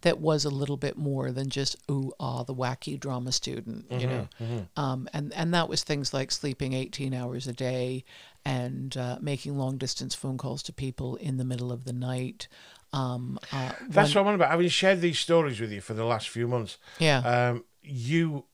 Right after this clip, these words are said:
Speaker 2: when we first started talking, you were still resigned to the fact that there was nothing wrong with you.
Speaker 1: Absolutely.
Speaker 2: And now we're at a point
Speaker 1: Mm-hmm.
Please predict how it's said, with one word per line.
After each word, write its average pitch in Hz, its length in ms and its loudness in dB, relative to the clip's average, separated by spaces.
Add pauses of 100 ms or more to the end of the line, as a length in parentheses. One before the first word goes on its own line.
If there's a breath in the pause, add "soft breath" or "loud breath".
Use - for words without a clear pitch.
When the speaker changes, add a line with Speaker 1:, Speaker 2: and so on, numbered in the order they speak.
(120)
Speaker 2:
when 131 180 0
we 123 120 2
first 175 340 6
started 95 340 0
talking, 98 240 -4
you 117 100 -2
were 113 60 0
still 120 280 -2
resigned 131 380 0
to 98 40 -8
the 98 60 -10
fact 117 220 0
that 101 100 -10
there 107 100 -4
was 101 140 -4
nothing 104 260 -6
wrong 107 200 -4
with 92 120 -12
you. - 140 -20
Speaker 1:
Absolutely. 214 840 0 (420)
Speaker 2:
And 117 200 0
now 147 300 4
we're 113 160 2
at 104 100 2
a 107 40 -2
point 143 640 2
Speaker 1:
Mm-hmm. 147 580 2